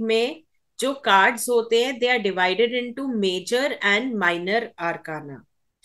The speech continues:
जहाँ पे मेजर आर्काना जो है, वो आपकी लाइफ के मेजर इवेंट्स या मेजर चेंजेस को बताता है। माइनर आर्काना उसके सिग्निफिकेटर्स बताता है, जो कि एलिमेंट बेस पे डिवाइडेड है।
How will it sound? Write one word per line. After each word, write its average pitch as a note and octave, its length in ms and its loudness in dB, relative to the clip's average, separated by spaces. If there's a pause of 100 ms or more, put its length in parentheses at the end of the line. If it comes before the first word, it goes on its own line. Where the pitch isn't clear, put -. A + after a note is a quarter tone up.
(280)
जहाँ G#3+ 380 0
पे C#4+ 120 -2
मेजर F#3+ 600 -2
आर्काना G#3+ 640 0
जो A3+ 240 -2
है, A3 220 -2
वो A#3+ 180 -4
आपकी A#3 420 -2
लाइफ F#3+ 360 -4
के B3+ 120 -4
मेजर G3+ 420 -2
इवेंट्स F#3+ 640 -2
या A#3 100 0
मेजर G3+ 400 -4
चेंजेस A#3 640 -2
को A#3 140 -2
बताता D3+ 540 -8
है। F#3+ 280 -10 (640)
माइनर A3+ 440 2
आर्काना C4+ 720 0
उसके - 320 -4
सिग्निफिकेटर्स A#3+ 1160 0
बताता E3 420 -4
है, G3+ 240 -2
जो A#3+ 200 -2
कि - 260 -6
एलिमेंट B3 560 -2
बेस F#3+ 400 2
पे C4 100 0
डिवाइडेड D#3+ 560 -2
है। B2+ 140 -10